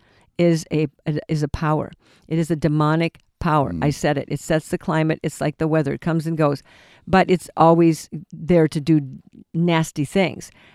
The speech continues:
Speaker 1: And so you don't know how to deal with the chaos. But, well, wait a minute. Wait, wait, wait. We do know how to, what we do is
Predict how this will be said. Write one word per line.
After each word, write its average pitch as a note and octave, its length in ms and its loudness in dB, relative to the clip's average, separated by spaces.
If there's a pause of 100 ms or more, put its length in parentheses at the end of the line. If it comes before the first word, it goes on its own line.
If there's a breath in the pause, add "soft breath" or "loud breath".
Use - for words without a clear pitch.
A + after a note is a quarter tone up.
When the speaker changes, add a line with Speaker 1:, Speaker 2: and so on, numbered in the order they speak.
Speaker 1:
And E3+ 140 0
so F#3 100 0
you F3+ 160 6
don't A#3 320 4
know F#3 160 4
how F#3 260 2
to F3+ 180 -4
deal G#3 380 0
with E3+ 260 0
the D3+ 100 -2
chaos. G#3 720 -4 (460 soft breath)
But, G3 420 4
well, F#3 260 4
wait G3 160 6
a C4 40 -2
minute. D#3 260 -4
Wait, G3 180 0
wait, G3 140 0
wait. F3 160 0
We E3 120 0
do F#3 260 -2
know D4 120 -4
how D#3+ 80 0
to, - 80 -6
what D#3+ 240 2
we D#3 120 -2
do F3 540 4 (460 soft breath)
is F3 400 4